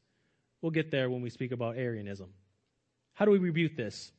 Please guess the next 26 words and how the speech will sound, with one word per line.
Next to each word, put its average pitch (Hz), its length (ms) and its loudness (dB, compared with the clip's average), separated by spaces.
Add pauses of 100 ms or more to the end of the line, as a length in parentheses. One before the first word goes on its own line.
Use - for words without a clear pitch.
(1040)
John 165 300 2
seventeen 160 460 0
five. 123 440 -2 (1040)
"And 175 140 6
now, 175 160 8
Father, 156 580 4 (640)
glorify 208 680 8
me 196 400 2
in 165 140 0
your 165 120 2
presence 160 640 -2
with 156 140 -4
the 156 80 0
glory 196 500 6
that 185 160 4
I 170 80 2
had 180 340 2
with 165 200 -2
you 156 120 0
before 143 320 -2
the 135 100 0
world 147 400 2
existed." 120 600 -8 (1800)
How 269 300 6
does 254 180 8
someone 151 800 6